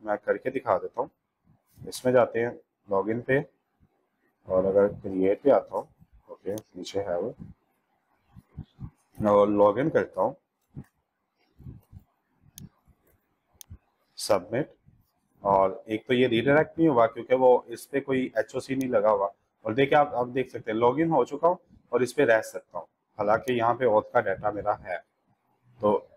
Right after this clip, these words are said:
ये अब functionality हम वापस ऐड करेंगे कि अगर login हो चुका है तो फिर वो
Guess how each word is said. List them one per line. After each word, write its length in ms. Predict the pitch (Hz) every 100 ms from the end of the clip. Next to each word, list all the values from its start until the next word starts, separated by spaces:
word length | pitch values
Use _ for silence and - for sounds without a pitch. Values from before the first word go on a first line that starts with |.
| -
ये 180 | 110 131
अब 440 | 135 117 131 - -
functionality 440 | 117 110 113 110 123
हम 120 | 117
वापस 300 | 101 - 127
ऐड 160 | 120 -
करेंगे 360 | 113 113 123
कि 180 | 123 127 - _ - -
अगर 200 | 110 120
login 440 | 127 113 110 123 135 _ 113
हो 120 | 117
चुका 260 | 135 147 156
है 100 | 160 - _ _ _ _ _ - _ _ _ _ -
तो 80 | 113 110
फिर 200 | - 131
वो 200 | 147 127